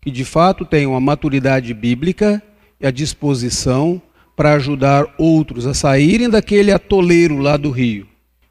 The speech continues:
e colocar o seu barquinho no curso normal.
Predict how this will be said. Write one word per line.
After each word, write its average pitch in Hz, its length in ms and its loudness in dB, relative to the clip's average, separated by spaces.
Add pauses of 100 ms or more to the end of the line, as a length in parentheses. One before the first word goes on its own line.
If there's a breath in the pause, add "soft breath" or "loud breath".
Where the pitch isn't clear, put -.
e 127 60 -18
colocar 139 420 -2
o 135 80 -2
seu 139 180 -4
barquinho 123 640 -4 (440)
no 135 80 -4
curso 139 600 0 (500)
normal. 113 480 -2